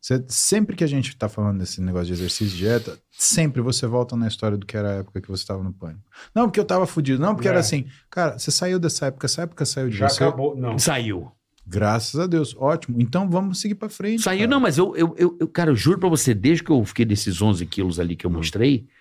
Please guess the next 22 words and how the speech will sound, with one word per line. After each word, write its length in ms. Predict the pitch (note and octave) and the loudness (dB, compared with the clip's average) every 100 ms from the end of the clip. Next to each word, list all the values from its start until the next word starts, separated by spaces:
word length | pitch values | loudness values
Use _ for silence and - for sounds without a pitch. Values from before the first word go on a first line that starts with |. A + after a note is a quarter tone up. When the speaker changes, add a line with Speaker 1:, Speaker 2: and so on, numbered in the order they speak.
| _ - _ _ | _ -20 _ _
Speaker 3:
foram 180 | - B2+ | 2 2
quatro 400 | B2+ D#3 E3 C3 | 2 -2 2 4
anos, 220 | C3+ D#3 | 4 4
assim, 300 | C3+ - D3 | 2 2 4
muito 420 | G#2+ G2+ B2 D3+ F#3+ | 6 6 6 4 4
bons. 560 | D3 B2+ A#2 F2+ - - - - - | 4 4 4 0 -6 -14 -20 -14 -4
É 80 | G#2+ | -4
que 420 | - C3+ C3+ C#3 _ - | 2 4 4 0 _ 2
esse 460 | G3 G3+ - C3 | 4 4 4 4
ano, 240 | A#2+ D3+ D3 | 4 4 4
especificamente, 840 | - A#2+ G#2+ A#2 - G#2 A#2 C#3+ | 2 -2 0 -2 0 2 2 4
eu 60 | F3 | 2
fiz 280 | - E3+ E3+ | 0 0 2
essa 240 | F3+ F#3+ | 2 0
cagada 480 | F#3+ G3 E3+ E3 C3 | -2 -2 -2 -2 -4
que 80 | A2 | -6
eu 40 | |
te 100 | G#2 | -8
falei, 280 | - F#2+ F2 | -6 -4 -4
do 100 | F#2 | -4
cigarrinho. 520 | G2+ C#3 C#3+ B2+ D3 E3+ | -6 -4 -2 -2 -2 -4
Speaker 1:
Sim. 400 | E3+ B2+ A#2+ | -2 -2 -2